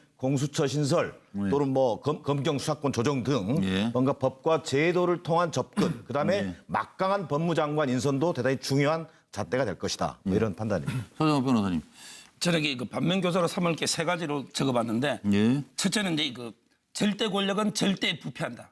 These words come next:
Speaker 2: 네.
Speaker 3: 이 말이 검찰권은 제가 보기에 세계 유례 없이 수사와 기소권을 독점하고 있는
Speaker 2: 예.
Speaker 3: 아마 이게 제가 보기엔 전 세계에서 가장 유일한 나라입니다.
Speaker 2: 네.
Speaker 3: 따라서 이게 반드시 권한을 분산시키는
Speaker 2: 예.
Speaker 3: 이걸 첫째 교훈을 삼아야 되고 두 번째는 이게 자율개혁은 안 돼요.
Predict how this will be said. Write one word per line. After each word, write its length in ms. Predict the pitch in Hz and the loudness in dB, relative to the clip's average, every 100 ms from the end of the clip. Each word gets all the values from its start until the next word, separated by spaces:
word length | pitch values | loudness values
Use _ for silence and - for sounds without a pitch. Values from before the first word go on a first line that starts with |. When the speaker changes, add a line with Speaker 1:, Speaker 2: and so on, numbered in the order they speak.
| - | -4
Speaker 2:
네. 220 | 123 104 - | -2 -2 -4
Speaker 3:
이 60 | - | 0
말이 300 | 190 180 143 | 0 0 -2
검찰권은 580 | - 175 226 208 233 208 | -2 0 0 0 2 2
제가 240 | - 165 | 2 0
보기에 300 | 180 185 151 | 0 0 -2
세계 380 | 120 - 208 214 | -2 -4 0 0
유례 200 | 143 175 | 0 0
없이 360 | 208 - 247 - _ _ | 0 0 -2 -2 _ _
수사와 500 | - 180 160 160 185 | -2 0 2 2 0
기소권을 440 | 147 165 196 185 | -2 -4 -2 -2
독점하고 460 | 180 165 226 202 160 | 0 0 0 2 2
있는 240 | 127 101 - _ 104 | 0 -2 -8 _ -6
Speaker 2:
예. 140 | 92 - | -6 0
Speaker 3:
아마 120 | 156 | 0
이게 200 | 156 151 | 2 -2
제가 240 | 123 139 180 | -2 -2 0
보기엔 240 | 202 147 - | 0 -2 -2
전 220 | 151 175 | 2 2
세계에서 240 | 196 180 | 2 -2
가장 320 | 165 170 175 | -4 -2 0
유일한 280 | 160 247 190 | 4 4 2
나라입니다. 340 | 135 104 98 98 _ | 0 -4 -6 -10 _
Speaker 2:
네. 220 | 107 101 87 | 0 0 2
Speaker 3:
따라서 160 | 165 | 0
이게 160 | 170 143 | 0 -2
반드시 400 | - 160 196 180 | -4 -2 -2 -2
권한을 300 | 165 180 156 | 0 0 0
분산시키는 640 | 180 151 127 123 107 160 247 - - | 0 0 0 0 0 0 -2 -8 -4
Speaker 2:
예. 40 | |
Speaker 3:
이걸 320 | 165 175 165 - _ _ | 0 2 2 -2 _ _
첫째 280 | - 165 156 | -4 -2 -4
교훈을 240 | 135 156 156 | -2 -2 0
삼아야 220 | 170 135 | 0 0
되고 260 | 110 95 - _ _ _ | -2 -6 -14 _ _ _
두 100 | 156 | 0
번째는 280 | 185 214 190 | 2 2 0
이게 140 | 165 | -2
자율개혁은 540 | - 160 220 208 220 220 | -2 0 0 2 2 0
안 120 | 120 | -2
돼요. 200 | 110 113 | -2 -4